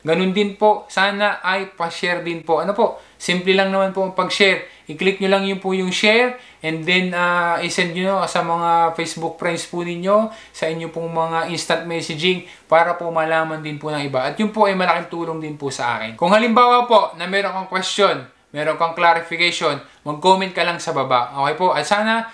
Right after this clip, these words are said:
lagi nyo pong gamitin yung hashtag Ciao Raga Mustanaga. Questo è tutto.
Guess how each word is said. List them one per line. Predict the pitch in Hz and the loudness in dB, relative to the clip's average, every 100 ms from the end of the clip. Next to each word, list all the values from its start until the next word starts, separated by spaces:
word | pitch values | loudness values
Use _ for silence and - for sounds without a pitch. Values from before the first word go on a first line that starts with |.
| - - | -18 0
lagi | 170 170 | 2 2
nyo | 180 185 | -2 -4
pong | 180 175 | -6 -6
gamitin | 170 175 175 175 160 | -4 -4 -6 -6 -4
yung | 160 143 | -4 0
hashtag | 165 165 - 170 165 143 - _ _ | 0 0 0 4 4 2 -8 _ _
Ciao | - 170 165 | 2 2 4
Raga | 160 156 156 151 | 4 2 0 -2
Mustanaga. | 147 147 - - 131 123 113 - - - - _ _ | -6 -10 -10 -8 -8 -6 -8 -8 -20 -20 -20 _ _
Questo | - 202 226 - 233 | 2 4 4 2 2
è | 220 214 | 4 2
tutto. | 277 269 269 254 285 285 - | 0 -4 2 4 4 2 -6